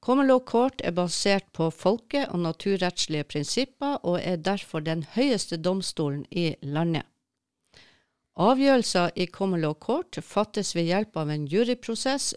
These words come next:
hvor en enstemmig avgjørelse vil gi en rettskraftig dom.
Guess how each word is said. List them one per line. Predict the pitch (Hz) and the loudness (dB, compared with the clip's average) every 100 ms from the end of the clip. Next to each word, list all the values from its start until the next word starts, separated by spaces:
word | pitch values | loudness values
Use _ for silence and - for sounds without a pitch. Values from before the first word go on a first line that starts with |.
| - | -10
hvor | - 202 185 | -4 -2 0
en | 175 - | -2 0
enstemmig | 196 233 - 233 214 180 | 0 0 -2 -2 0 0
avgjørelse | - 180 190 202 180 - 143 | 0 0 2 0 0 -4 -4
vil | 165 156 | -4 -2
gi | 190 196 | -2 -2
en | - 151 | -2 -4
rettskraftig | 160 170 - - 170 160 - 131 - - | -4 -4 -8 -6 -4 -4 -6 -6 -6 -12
dom. | 135 165 147 | -6 -4 -4